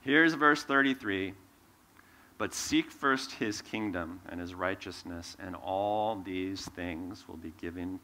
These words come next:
to you as well." He goes on to say, "Don't worry about tomorrow.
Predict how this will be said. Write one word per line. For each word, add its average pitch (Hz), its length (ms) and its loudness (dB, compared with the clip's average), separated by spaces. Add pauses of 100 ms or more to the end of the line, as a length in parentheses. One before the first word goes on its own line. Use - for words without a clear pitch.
to 92 60 -12
you 85 420 -8
as - 340 -8
well." - 320 -10 (640)
He - 80 -14
goes 85 160 -10
on 87 220 -2
to 85 80 -6
say, 87 280 -8
"Don't 92 220 -6
worry 92 220 -4
about 101 260 -4
tomorrow. 58 480 -10